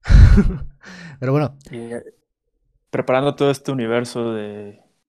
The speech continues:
Speaker 2: de, de la cinematografía tolchoquista.
Speaker 1: El tolchoquista. Bueno, entonces sería Stanley Kubrick ahí.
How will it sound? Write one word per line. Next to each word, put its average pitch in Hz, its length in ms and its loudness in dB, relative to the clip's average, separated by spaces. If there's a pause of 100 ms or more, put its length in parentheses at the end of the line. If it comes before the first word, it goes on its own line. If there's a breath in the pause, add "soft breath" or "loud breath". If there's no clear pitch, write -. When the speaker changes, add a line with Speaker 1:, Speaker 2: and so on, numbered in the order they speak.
(240)
Speaker 2:
de, 104 480 -18
de 110 240 -14
la 110 220 -14
cinematografía 117 1300 -4 (440)
tolchoquista. 120 1000 -6 (200)
Speaker 1:
El 120 100 -18
tolchoquista. 120 560 -12
Bueno, 143 160 -6
entonces 139 220 -6
sería 131 240 -4
Stanley 131 340 -8
Kubrick 123 420 -8
ahí. 113 280 -12